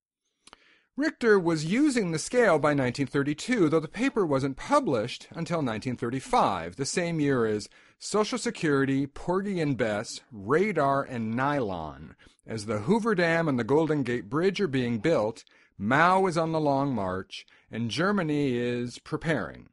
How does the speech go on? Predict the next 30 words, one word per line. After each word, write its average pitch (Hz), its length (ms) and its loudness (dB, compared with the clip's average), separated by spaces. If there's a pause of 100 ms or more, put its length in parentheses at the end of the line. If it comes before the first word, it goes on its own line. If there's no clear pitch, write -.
(420)
building 117 320 0
the 110 80 0
Luftwaffe 160 760 0 (240)
and 135 140 -2
imposing 107 460 -2
the 110 60 -4
Nuremberg 92 640 0
laws. 78 680 -12 (920)
The 147 80 -4
data 220 480 2
presented 165 680 -2
in 233 320 0
that 175 260 -2
paper 165 520 -4
also 160 640 -2 (200)
lays 165 260 -4
out 180 220 0
the 156 80 0
frequency 269 800 -6
of 160 120 -4
quakes 160 460 -4
of 135 200 -8
various 113 500 -2
sizes, 196 600 -4
leading 202 300 0
eventually 180 800 -2
to 123 140 -8
the 127 160 -2
understanding 110 720 -4
that 110 180 -6